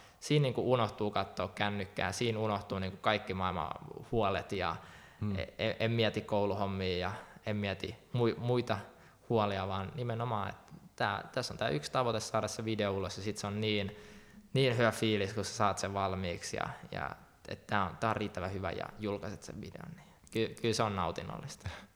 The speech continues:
Speaker 2: Siinä on aika monta tuntia painettu. <laughs> Sä pääset flow-tilaan ilmeisesti ihan tossa muokkaamisen kautta kanssa.
Speaker 1: Joo, tai se, se prosessi, niinku, et sulla on selkeä tavoite, sulla on selkeät, niin,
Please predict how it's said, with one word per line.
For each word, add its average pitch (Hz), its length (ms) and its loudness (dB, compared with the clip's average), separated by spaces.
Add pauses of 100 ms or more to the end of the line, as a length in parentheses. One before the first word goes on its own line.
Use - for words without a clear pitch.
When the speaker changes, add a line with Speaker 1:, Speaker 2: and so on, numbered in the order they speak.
(580)
Speaker 2:
Siinä 117 240 8
on 117 40 12
aika 120 140 10
monta 120 280 10
tuntia 90 360 4
painettu. 90 520 6 (260)
<laughs> - 180 4
Sä 104 240 2 (100)
pääset 120 340 8
flow-tilaan 101 520 8
ilmeisesti 95 400 2
ihan 98 160 6
tossa 95 200 -2
muokkaamisen 80 680 -2
kautta 78 380 -4
kanssa. 78 400 -6 (760)
Speaker 1:
Joo, 147 240 10
tai 120 160 8
se, 131 300 4
se 151 120 2
prosessi, 127 840 4 (220)
niinku, 117 220 2
et 104 280 2
sulla 131 180 2
on 113 60 6
selkeä 151 440 6
tavoite, 110 540 6 (140)
sulla 113 260 2
on 104 80 2
selkeät, 110 600 4
niin, 98 280 2